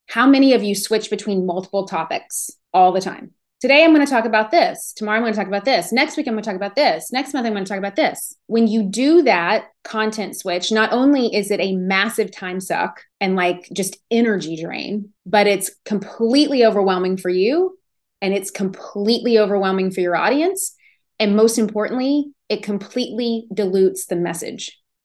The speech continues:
So here you are spending all of this time creating all this amazing content that's just, psh, it falls flat, because the message has been diluted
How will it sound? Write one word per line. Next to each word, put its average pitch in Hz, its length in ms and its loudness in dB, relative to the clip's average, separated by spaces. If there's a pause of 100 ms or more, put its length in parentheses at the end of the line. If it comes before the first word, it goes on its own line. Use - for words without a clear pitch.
(140)
So - 140 -8
here 254 260 2
you 254 200 4
are 202 120 4
spending 185 480 -6
all 247 300 6
of 254 100 0
this 226 180 2
time 202 460 -6
creating 190 400 -4
all 220 240 2
this 226 160 4
amazing 196 380 -6
content 214 720 -4 (380)
that's - 260 -2
just, 190 360 2 (160)
psh, - 180 -6 (480)
it 196 140 -10
falls 190 240 2
flat, 165 300 -4 (200)
because 208 260 0
the 196 80 -4
message 190 300 -2
has 196 100 -6
been 190 140 -2
diluted 180 540 -2